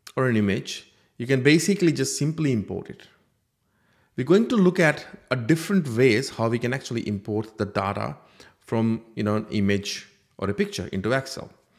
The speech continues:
So the first one, we're going to look at how to do that using a screenshot. So for example, you might be visiting a site. So if I open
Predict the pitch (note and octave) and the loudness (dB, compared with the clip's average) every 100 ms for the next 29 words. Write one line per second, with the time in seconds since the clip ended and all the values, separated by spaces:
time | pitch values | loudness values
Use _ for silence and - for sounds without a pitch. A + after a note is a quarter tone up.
0 | - - - - B2+ D3 - A3 A#3 A#3+ | -20 -20 -20 -10 -2 -2 2 4 4 4
1 | G3+ A#2 E3+ - B2+ C3+ C#3 C3+ A#2 B2 | 2 2 0 -4 -2 0 0 0 -2 -2
2 | A2 A#2 - - _ - B2 D#3+ F3+ D3 | -2 -4 -10 -20 _ -4 0 2 2 0
3 | C3+ B2 B2+ - G#2+ G2 G#2+ A2 G#2 - | 0 0 -2 -2 -2 -2 -4 -6 -8 -8
4 | - G#3 - - - - - _ _ _ | -2 0 0 -4 -10 -14 -20 _ _ _
5 | _ _ _ _ - - _ - D#3 F#3+ | _ _ _ _ -20 -20 _ -6 2 4
6 | G#3+ G3 G3+ G3 G3 G3 - - D#3 E3+ | 4 6 4 6 4 2 -2 -2 2 4
7 | G#3 E3+ C3+ A#2 - A2 G2 - F#2+ - | 4 4 2 2 2 0 0 -4 -6 -6
8 | - - - - - - C3+ F3+ G3 F#3+ | -10 -20 -20 -14 -10 -6 -2 0 0 0
9 | D3 C#3 B2+ B2 | -2 0 -2 -2